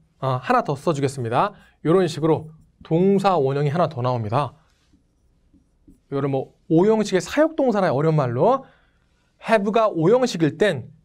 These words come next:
뒤에 명사가 나오고 또 동사가 하나 더 나오겠습니다. 그러면 얘네 해석 관계는 주어 동사 해석해 볼게요.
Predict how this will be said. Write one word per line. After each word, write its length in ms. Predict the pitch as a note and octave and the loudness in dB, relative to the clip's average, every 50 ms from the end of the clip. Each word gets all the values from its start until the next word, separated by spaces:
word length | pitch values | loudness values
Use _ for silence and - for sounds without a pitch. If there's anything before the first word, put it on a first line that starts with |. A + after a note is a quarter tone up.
| _ _ | _ _
뒤에 500 | - - E3 F3 F#3 G3 G#3 G#3+ G#3 G#3 - | -8 -4 0 2 4 4 2 2 -2 -6 -8
명사가 640 | - D3 C#3 C#3 C#3 D3+ F3 F#3 D#3 F#3+ F3 F3 F3 | -8 -4 0 0 0 0 0 0 -2 -2 -2 0 0
나오고 560 | E3+ E3 D3+ C#3+ C#3+ D#3+ G#3+ C4 C4 - _ _ - | 0 0 0 0 0 0 -2 -2 -4 -6 _ _ 0
또 200 | C#4+ C#4+ B3+ - | 0 0 0 0
동사가 400 | - D#3 D3 C#3 C#3 D3+ D3 D3+ | -2 -2 -2 0 0 0 0 0
하나 140 | D#3 C#3 | 0 -2
더 180 | - - C3 B2+ | -2 -6 -8 -4
나오겠습니다. 720 | C3 C#3+ C#3+ C3 C3+ C3 - B2 A2 G#2 G#2+ A2 D3+ G3 G3 | -2 -2 -2 -2 -2 -4 -6 -10 -10 -10 -10 -10 -12 -12 -4
그러면 380 | - E3 D#3+ E3+ G3+ A3+ A#3 A#3 - - _ _ - | -2 0 2 2 2 2 0 -4 -10 -18 _ _ -2
얘네 220 | D3 D#3 E3+ F#3 F3+ | 0 2 2 2 0
해석 200 | G#3 G3+ G#3 G3+ | 0 -2 -2 0
관계는 380 | G#3 F#3+ F3+ F3+ F#3 F3+ D#3 | 0 0 0 0 0 0 -2
주어 280 | - - - E3+ F3+ F3+ | -4 -2 0 2 2 2
동사 360 | D#3 D#3 C#3+ A#2 B2 B2 D3 | 2 0 -2 -2 -2 -4 -4
해석해 260 | E3+ F#3 G3 G#3 A3 | -4 -4 -2 0 0
볼게요. 440 | F#3+ F3 D3+ E3 D3+ E3 A3 B3 B3 | 0 0 0 0 2 2 2 0 -2